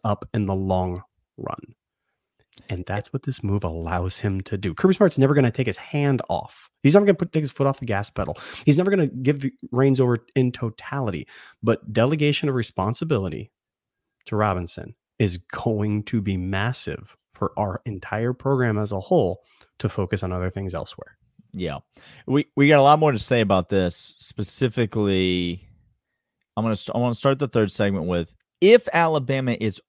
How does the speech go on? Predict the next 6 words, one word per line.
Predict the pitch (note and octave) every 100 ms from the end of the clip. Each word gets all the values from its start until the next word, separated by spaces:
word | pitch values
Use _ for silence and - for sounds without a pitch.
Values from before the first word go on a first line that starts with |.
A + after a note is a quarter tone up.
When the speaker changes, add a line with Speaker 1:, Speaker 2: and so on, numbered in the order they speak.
| -
Speaker 2:
offering | C3+ D3+ - B2+ G#2+ G2+ G2 - _ _
him | G#2+ F#2+ F2+ F2 - _ _
the | A#2 A2
defensive | G2 B2+ B2 B2+ A2 G#2+ -
coordinator | - A#2 A2+ G#2+ G2+ G2
job, | E2 F#2+ D2+